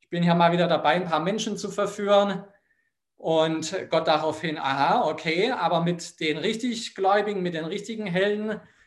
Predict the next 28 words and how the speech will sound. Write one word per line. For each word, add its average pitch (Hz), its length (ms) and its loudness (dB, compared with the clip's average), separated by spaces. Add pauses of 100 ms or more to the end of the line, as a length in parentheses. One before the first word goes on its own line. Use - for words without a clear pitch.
(120)
des 165 160 -10
Glaubens, 180 320 0
mit 165 120 -4
denen 196 200 0
legst 185 300 0
du 185 40 -6
dich 180 180 -2
nicht 185 240 -6
an. 120 160 -4
Ha? 175 120 -4
Guck 185 180 -12
dir 196 100 -2
mal 185 140 0
den 190 160 -2
Hiob, 175 340 0
Hiob 170 280 0
an, 113 320 -10 (420)
meinen 151 280 -6
Besten. 165 460 -6 (200)
Versuch 147 340 -6
dich 185 160 -8
mal 190 200 0
an 175 120 0
dem." 117 400 -4
Satan 147 420 -4
so, 139 140 -6
"Ja, 135 180 0
okay, 208 360 -2